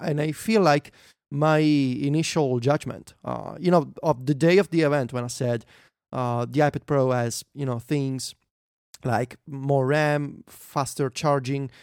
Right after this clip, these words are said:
Those are the things I care about. So it is strange that a new iPad has these new features, but it also makes sense, you know, it's coming out later. Maybe they weren't ready. Maybe they only make sense for a m-, more portable iPad,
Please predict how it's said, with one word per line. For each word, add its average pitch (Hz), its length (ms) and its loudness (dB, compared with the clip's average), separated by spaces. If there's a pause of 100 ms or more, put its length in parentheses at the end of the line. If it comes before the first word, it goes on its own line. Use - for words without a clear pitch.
(140)
Those 180 300 2
are 220 100 2
the 156 140 -2
things 151 260 -4
I 135 80 0
care 160 240 0
about. - 380 -8 (200)
So 143 540 2 (280)
it 202 100 4
is 285 140 2
strange 262 600 0 (160)
that 190 120 2
a - 20 0
new 190 160 2
iPad 170 440 2
has 175 160 -4
these 165 180 -6
new 175 140 -2
features, 185 380 -6 (200)
but 202 100 4
it 226 60 6
also 254 200 2
makes 233 220 0
sense, 214 240 0
you 175 60 0
know, 180 100 2
it's - 180 -6
coming 175 240 -2
out 165 140 0
later. 139 420 0
Maybe 139 360 0
they 123 100 -6
weren't 123 320 -2
ready. 127 380 -4 (240)
Maybe 147 240 0
they 139 120 0
only 127 220 -2
make 131 220 -6
sense 123 400 -2
for 127 400 -2
a 127 40 0
m-, 120 280 -6
more 120 320 -6
portable 123 380 -8
iPad, 131 420 -4